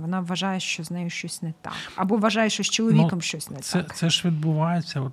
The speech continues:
Speaker 2: через те, що ми знаходимось в полоні оцих от стереотипів.
Speaker 1: Мгм.
Speaker 2: Ми їх переймаємо, не знаю, свідомо чи несвідомо, але це трапляється буквально,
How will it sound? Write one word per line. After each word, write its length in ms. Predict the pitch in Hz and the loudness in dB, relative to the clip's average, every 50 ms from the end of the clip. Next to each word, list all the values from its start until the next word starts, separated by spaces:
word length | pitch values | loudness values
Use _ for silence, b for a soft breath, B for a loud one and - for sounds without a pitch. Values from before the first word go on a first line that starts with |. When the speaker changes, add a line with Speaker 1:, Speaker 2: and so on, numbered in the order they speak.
| - - - | -8 -12 -12
Speaker 2:
через 380 | - - 143 131 131 120 - | -6 -2 -2 -2 -2 -2 -6
те, 220 | - - 151 156 160 | -6 -4 -4 -4 -4
що 180 | - - - | -4 -2 0
ми 180 | 135 131 139 139 | 0 2 2 0
знаходимось 880 | 123 - 131 117 - - - 147 147 139 143 147 139 127 123 - - | 0 -2 -2 -2 -2 -4 -2 -2 -2 0 2 2 2 2 0 -2 -4
в 100 | - - | -10 -16
полоні 580 | - - - 135 123 120 127 135 147 143 135 127 | -12 -6 -4 -2 -2 0 0 0 0 0 0 0
оцих 420 | 120 113 - - - 135 120 - | 0 -2 -4 -4 -6 -6 -4 -2
от 120 | 143 127 - | -4 -4 -4
стереотипів. 960 | - - - - 143 135 143 143 143 - - - 131 113 107 214 - 160 156 151 | -6 -6 -2 0 2 2 2 2 0 -2 -4 -2 2 2 2 4 4 4 4 4
Speaker 1:
Мгм. 160 | 143 151 - 127 | 2 0 -2 -2
Speaker 2:
Ми 240 | 143 139 135 135 139 | 0 2 2 2 2
їх 400 | 139 135 135 131 127 - - - B B B B B B B B B - - 143 135 131 | 2 2 0 0 -2 -4 -10 -18 B B B B B B B B B 0 2 4 4 6
переймаємо, 920 | 135 135 127 127 131 139 151 151 147 139 135 127 123 120 120 120 117 120 | 6 6 4 4 4 4 4 4 4 4 4 4 4 4 4 2 2 2
не 180 | 120 120 123 127 | 2 2 2 2
знаю, 380 | 120 117 123 123 120 113 110 104 | 2 2 2 2 4 2 2 0
свідомо 600 | - - 127 120 117 120 131 139 143 143 131 - | -2 -4 -4 -2 0 2 2 4 4 4 2 0
чи 200 | - - 139 131 | 0 0 0 2
несвідомо, 840 | 127 120 113 - - 131 127 123 135 165 170 175 170 151 127 120 123 | 2 2 0 -2 -2 -2 0 2 2 4 4 6 6 4 4 2 0
але 120 | 123 127 123 | 0 -2 -2
це 200 | - - 139 123 | -2 -2 -4 -2
трапляється 720 | - 127 127 117 - - 139 139 139 139 131 131 - 127 | 0 0 -2 -2 0 0 2 2 2 2 0 -2 -2 -4
буквально, 680 | 123 123 123 - - - 135 139 139 139 131 131 123 | -4 -4 -6 -6 -4 0 2 4 4 6 6 4 4